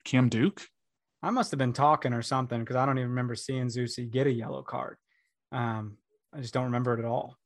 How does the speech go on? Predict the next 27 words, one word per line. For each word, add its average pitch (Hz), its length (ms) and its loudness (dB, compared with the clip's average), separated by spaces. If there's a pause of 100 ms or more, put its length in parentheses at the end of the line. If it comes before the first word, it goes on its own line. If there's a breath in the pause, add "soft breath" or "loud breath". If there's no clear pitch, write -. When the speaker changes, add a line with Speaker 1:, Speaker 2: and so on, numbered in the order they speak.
(120)
Speaker 1:
I 120 60 -4
Speaker 2:
So 110 60 -4
Speaker 1:
don't 107 100 -4
remember 110 320 -4
what 107 160 -2
it - 80 -4
was, - 340 -6
what 117 120 -6
it - 20 -2
was 104 180 -2
for. 110 600 0
Speaker 2:
It - 100 -6
must 151 180 4
have 170 60 4
Speaker 1:
Um, 156 80 6
Speaker 2:
been 127 80 0
very 131 300 6
quiet. 127 520 2 (200)
I 143 60 -6
mean, 123 100 -4
it 123 40 -2
must 127 180 -2
not 123 120 -2
have 120 80 -4
been 123 100 0
anything 123 440 -2 (880)
overly 127 580 4